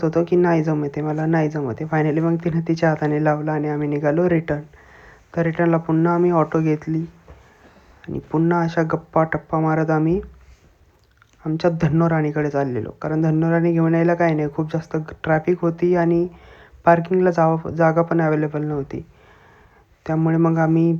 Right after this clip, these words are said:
तिथल्याच गोष्टी गप्पा करत आम्ही पोहोचलो पुन्हा गाडीमध्ये. तिथनं निघालो आम्ही गोव्याच्या प्रवासाला.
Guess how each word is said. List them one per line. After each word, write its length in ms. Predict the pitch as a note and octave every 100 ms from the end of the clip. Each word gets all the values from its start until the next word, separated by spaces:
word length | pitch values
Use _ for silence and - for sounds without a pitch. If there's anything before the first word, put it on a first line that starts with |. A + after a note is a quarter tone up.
| - - _ _ _ _ -
तिथल्याच 380 | - F3 F#3+ F#3+ E3
गोष्टी 380 | E3 - - F3
गप्पा 320 | E3 E3 E3
करत 300 | D#3+ D#3+ D#3+
आम्ही 200 | D#3+ E3
पोहोचलो 560 | D#3+ - D#3+ D#3+ - E3+
पुन्हा 340 | E3 D#3 D#3+
गाडीमध्ये. 640 | D#3 D#3 D#3 E3 D#3+ F3+
तिथनं 580 | G#3+ - _ - - D#3+
निघालो 280 | D#3+ D#3 D#3
आम्ही 160 | D#3 E3
गोव्याच्या 420 | E3+ E3 D#3 D3+
प्रवासाला. 460 | D3+ C#3+ D3+ D3